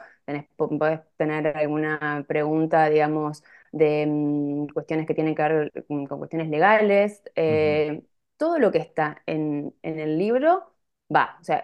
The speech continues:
Speaker 1: el libro es el resumen, no resumas el libro, <laughs>
Speaker 2: Ok.
Speaker 1: básicamente. ¿Sí? Toda la
Speaker 2: Perfecto.
Speaker 1: información que, que ellos te brindan, eh, puede estar evaluada, ya sea en la parte de la, de las preguntas de múltiple opción, en las preguntas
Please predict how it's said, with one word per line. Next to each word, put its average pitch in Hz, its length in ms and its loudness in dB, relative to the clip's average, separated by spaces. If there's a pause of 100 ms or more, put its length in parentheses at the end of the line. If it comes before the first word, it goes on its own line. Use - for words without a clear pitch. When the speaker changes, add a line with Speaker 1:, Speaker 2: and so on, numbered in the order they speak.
Speaker 1:
el 190 160 6
libro 320 400 -2
es - 340 -6
el 170 160 2
resumen, 151 560 0
no 202 120 -2
resumas 214 480 4
el 151 120 2
libro, 147 460 0
<laughs> 208 260 -10 (280)
Speaker 2:
Ok. 170 160 4 (160)
Speaker 1:
básicamente. 151 440 -4 (280)
¿Sí? - 300 -2
Toda 277 160 4
la 277 80 2
Speaker 2:
Perfecto. - 0 -
Speaker 1:
información 202 680 0
que, 190 320 0
que 165 80 0
ellos 214 220 -4
te 170 120 2
brindan, 208 580 0 (340)
eh, 156 540 2
puede 190 160 8
estar 190 180 -2
evaluada, 196 800 2 (260)
ya 277 120 -2
sea 247 240 2
en 208 80 2
la 180 140 2
parte 190 320 0
de 170 200 2
la, 151 280 -2
de 156 120 -6
las 147 200 -12
preguntas 151 300 -6
de 147 60 -10
múltiple 147 340 -4
opción, 226 460 2
en 175 60 2
las 147 100 -2
preguntas 156 580 -4